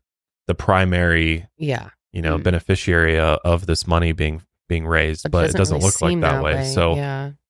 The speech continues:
Speaker 1: as long as they, I mean, it seems like they haven't had any issues since they've started this in two thousand fourteen, 'cause if you do do funny business on your, I mean, the I R S, I mean, they, they suck,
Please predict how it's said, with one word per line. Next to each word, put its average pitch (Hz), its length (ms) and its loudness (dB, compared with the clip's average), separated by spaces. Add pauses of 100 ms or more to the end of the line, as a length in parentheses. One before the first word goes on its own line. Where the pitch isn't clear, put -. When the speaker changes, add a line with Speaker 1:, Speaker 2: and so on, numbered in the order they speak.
(120)
Speaker 1:
as 98 160 0
long 107 220 4
as 110 80 2
they, 98 200 2
I 101 80 2
mean, 95 180 4
it 92 160 0
seems 104 280 0
like 92 160 2 (320)
they 92 100 2
haven't 98 200 4
had 95 120 4
any 87 120 2
issues 90 340 -2
since 90 300 0
they've 85 220 0
started 90 420 2
this 85 220 -2
in 85 80 -4
two - 100 0
thousand 82 220 0
fourteen, 85 600 -2 (220)
'cause 82 240 -4 (580)
if 104 160 -4
you 92 80 -6
do 107 460 2 (380)
do 90 140 0
funny 90 260 0
business 85 400 -2
on 82 360 -2
your, 80 380 -4 (460)
I 104 100 4
mean, 98 320 2 (140)
the 98 80 2
I 107 100 4
R 101 160 4
S, - 440 -2 (1120)
I - 20 -10
mean, 76 260 -10 (200)
they, 80 140 -2
they - 180 -10
suck, - 340 -2